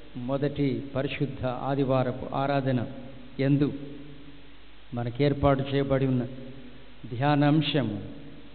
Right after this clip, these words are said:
"మీ పిలుపునకు తగినట్లుగా జీవించుడి."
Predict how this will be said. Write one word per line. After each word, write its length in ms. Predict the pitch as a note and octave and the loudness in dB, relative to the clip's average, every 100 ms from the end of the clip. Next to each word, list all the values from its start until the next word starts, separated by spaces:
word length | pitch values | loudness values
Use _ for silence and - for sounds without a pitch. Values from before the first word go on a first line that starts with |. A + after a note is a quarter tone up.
| - - - - - - - - - | -14 -14 -14 -14 -14 -14 -14 -14 -2
"మీ 260 | B2+ D3 C#3+ | 6 8 8
పిలుపునకు 880 | C#3 C#3+ E3+ E3 - C#3 C3+ C3 B2 - - - - - - C3 | 6 4 6 6 6 6 4 -2 -4 -8 -12 -14 -14 -14 -8 -2
తగినట్లుగా 840 | C3 C3+ C3 C3 - A#2+ A#2 A2 - - - - - | 0 2 2 2 0 0 0 -2 -8 -12 -14 -12 -10
జీవించుడి." 840 | A2 A2 B2 A#2+ A#2 - A#2 A2+ | -6 -2 0 2 0 -2 -6 -6